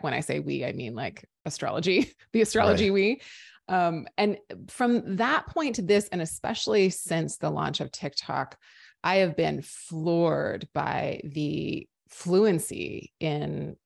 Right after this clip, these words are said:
Speaker 1: our tradition and in, in the astrological system that the general population now has. So we see this, you mentioned the sixties and the baby boomers, but we can go back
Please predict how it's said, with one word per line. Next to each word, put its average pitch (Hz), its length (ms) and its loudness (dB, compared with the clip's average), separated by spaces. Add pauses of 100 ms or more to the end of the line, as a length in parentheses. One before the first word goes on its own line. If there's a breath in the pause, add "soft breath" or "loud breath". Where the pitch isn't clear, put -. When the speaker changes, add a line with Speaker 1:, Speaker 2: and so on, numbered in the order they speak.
Speaker 1:
our 147 120 0
tradition 151 600 -4
and 147 140 -2
in, 147 420 -4
in 156 120 0
the 143 100 -2
astrological 147 500 -4
system 151 720 -6
that 151 280 -2
the 165 80 0
general 156 380 -4
population 151 800 -4
now - 160 -6
has. - 560 -6 (340 loud breath)
So 165 400 2
we 180 140 4
see 180 220 2
this, 156 280 2
you 180 120 2
mentioned 151 420 -2
the 165 100 -2
sixties 170 460 0
and 151 80 -4
the 139 60 -2
baby 160 240 2
boomers, 147 340 -2
but 139 160 -6
we 151 80 -4
can 147 160 -8
go 143 100 -2
back 147 360 -4